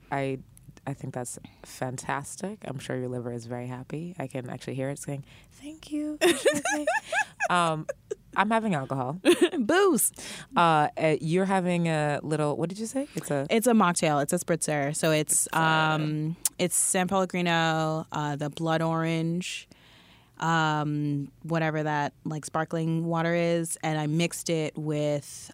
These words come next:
Speaker 2: uh, just regular, like, lemon lime. Um, so some,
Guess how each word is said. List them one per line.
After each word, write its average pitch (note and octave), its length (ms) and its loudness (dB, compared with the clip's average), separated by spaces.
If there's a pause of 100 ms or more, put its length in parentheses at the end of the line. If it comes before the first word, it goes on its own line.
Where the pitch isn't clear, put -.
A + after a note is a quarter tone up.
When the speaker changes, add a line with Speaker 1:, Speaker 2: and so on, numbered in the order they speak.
Speaker 2:
uh, D3+ 240 -2
just D3+ 220 -4
regular, D3 580 -2
like, C3+ 260 -6
lemon D3 380 -2
lime. E3+ 540 0 (380)
Um, D3+ 340 0
so D3+ 200 -2
some, F3 540 2